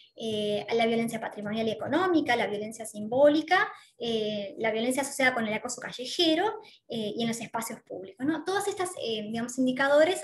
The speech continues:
hacen parte de este índice sobre legislación, eh, asociada a la violencia contra las mujeres basada en género.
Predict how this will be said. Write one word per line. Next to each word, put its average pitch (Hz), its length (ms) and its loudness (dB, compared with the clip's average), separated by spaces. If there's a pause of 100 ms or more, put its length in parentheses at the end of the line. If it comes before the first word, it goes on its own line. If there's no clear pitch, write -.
(100)
hacen 277 460 6
parte 285 720 2
de 262 120 0
este 262 200 0
índice 277 400 2
sobre 254 300 -2
legislación, 233 800 -4 (360)
eh, 214 160 -6
asociada 247 400 0
a 262 40 4
la 247 100 4
violencia 220 500 -2
contra 202 200 -8
las 196 120 -12
mujeres 202 500 -12
basada 208 300 -12
en 202 80 -12
género. - 420 -18